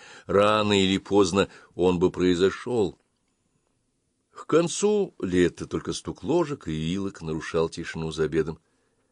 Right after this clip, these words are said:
А после еды Баба, как и раньше, удалялся в кабинет и закрывал за собой дверь. В сотый раз я перечитывал Хафиза и Омара Хайяма, обгрызал до мяса ногти, сочиняя свои рассказы.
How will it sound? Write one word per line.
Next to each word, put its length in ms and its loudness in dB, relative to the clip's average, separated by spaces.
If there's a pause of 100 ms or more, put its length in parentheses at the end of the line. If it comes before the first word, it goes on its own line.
(380)
А 60 -12
после 340 2
еды 260 0
Баба, 560 2
как 220 -10
и 20 2
раньше, 400 2
удалялся 480 -2
в 60 -16
кабинет 420 -6 (260)
и 100 -4
закрывал 420 2
за 80 -2
собой 280 -8
дверь. 300 -12 (2500)
В 80 -12
сотый 320 6
раз 260 6
я 100 6
перечитывал 580 0
Хафиза 680 0
и 20 6
Омара 320 4
Хайяма, 560 -2 (500)
обгрызал 680 4
до 180 4
мяса 520 0
ногти, 440 -4
сочиняя 640 -6
свои 280 -6
рассказы. 440 -8